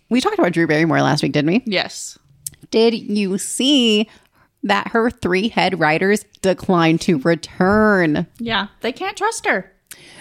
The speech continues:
Speaker 1: I tried to find more information on why.
Speaker 2: Yeah.
Speaker 1: But I'm assuming, like, contracts, you can't really talk about it.
Speaker 2: Yeah.
Speaker 1: Because all I could find were just that they, like, decided not to return,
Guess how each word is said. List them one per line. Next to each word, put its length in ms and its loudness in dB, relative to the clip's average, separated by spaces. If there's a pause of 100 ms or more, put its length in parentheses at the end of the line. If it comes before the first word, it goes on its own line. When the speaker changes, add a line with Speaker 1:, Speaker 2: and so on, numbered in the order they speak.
(120)
Speaker 1:
I 140 0
tried 280 -2
to 120 -2
find 220 2
more 180 0
information 680 -2
on 200 -2
why. 760 -6
Speaker 2:
Yeah. 360 -6
Speaker 1:
But 580 0 (520)
I'm 100 2
assuming, 280 -2
like, 100 -2
contracts, 680 -2
you 80 -8
can't 140 -2
really 140 0
talk 280 0
about 260 0
it. 180 0
Speaker 2:
Yeah. 260 -6
Speaker 1:
Because 200 0
all 140 4
I 100 2
could 140 -4
find 380 2
were 320 2
just 240 -4
that 220 -2
they, 240 0
like, 180 0
decided 340 0
not 200 0
to 60 -4
return, 460 0